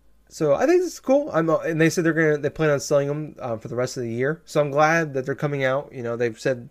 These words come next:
last, the end of last year that, "Hey, we're gonna bring it back in the summertime," and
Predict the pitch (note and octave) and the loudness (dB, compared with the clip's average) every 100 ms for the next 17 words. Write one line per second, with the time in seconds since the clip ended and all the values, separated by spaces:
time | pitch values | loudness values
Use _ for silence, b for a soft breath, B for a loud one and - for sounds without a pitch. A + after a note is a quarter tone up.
0 | _ A2 A2+ B2 - - A#2 C3 A2 B2 | _ -4 -4 -4 -12 -18 -14 -10 -8 -6
1 | A#2+ A2+ A2+ - B2+ A#2 A#2 A2+ A2+ A#2 | -4 -2 -2 -2 -2 -2 0 0 0 -2
2 | A2+ A2 G#2+ A2 G2+ D3 D3+ E3 D#3 E3 | -2 -4 -4 -6 -6 -6 -2 0 0 -6
3 | b b b b A2+ A2 A2 | b b b b -2 -2 -4